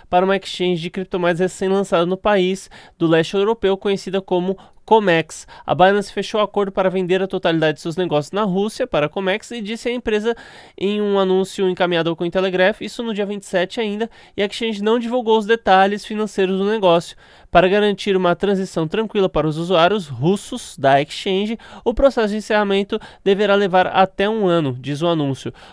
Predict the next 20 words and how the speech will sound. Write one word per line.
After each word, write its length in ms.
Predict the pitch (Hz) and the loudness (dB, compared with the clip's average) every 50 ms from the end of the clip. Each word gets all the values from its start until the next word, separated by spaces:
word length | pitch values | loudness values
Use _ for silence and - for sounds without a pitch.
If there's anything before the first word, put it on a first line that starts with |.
| - | -4
Todos 220 | - 202 202 175 165 | 2 2 2 2 2
os 60 | 180 | 0
ativos 400 | 202 190 - - 196 170 165 160 | 0 0 0 -2 -4 -4 -4 -6
dos 120 | 170 170 | -6 -8
usuários 460 | 170 190 208 202 196 196 202 214 190 160 | -4 0 4 4 4 4 4 2 -2 -2
russos 420 | 185 226 233 220 - - 247 208 | -2 -2 -2 -4 -6 -8 -8 0
da 160 | 175 175 165 | 2 2 2
exchange 460 | 175 - - - - 208 202 208 202 | 2 0 -6 -8 -4 -4 -2 -2 -4
estão 260 | 220 208 - 214 202 202 | -6 -8 -6 -6 -6 -6
seguros 500 | - - 208 175 175 180 185 190 175 185 | -6 -10 -8 -2 0 0 0 0 0 -2
e 60 | 185 | -4
protegidos. 1120 | - 185 190 190 - 202 196 202 185 139 117 131 151 180 190 160 135 127 117 - - - - - - - - - - | -2 -4 -4 -4 0 2 2 2 2 0 -2 -2 -2 -2 -2 0 0 -2 -4 -4 -8 -20 -20 -20 -20 -20 -20 -14 -2
Ao 200 | - 170 202 233 | 2 2 4 6
olharmos 480 | 247 220 190 170 175 175 170 165 - | 6 6 6 6 4 4 2 -2 -2
para 180 | - 151 151 160 | 0 0 0 0
o 40 | 160 | -2
futuro, 400 | - 226 - - 233 233 208 170 | -6 -12 -6 -4 -2 0 0 0
reconhecemos 640 | 175 180 - 214 208 214 - - 214 208 214 - | 0 0 -2 -2 -4 -4 -4 -4 -6 -6 -6 -6
que 80 | - 208 | -6 -6
operar 420 | 196 - 202 180 170 156 151 147 | -2 0 2 4 4 4 4 2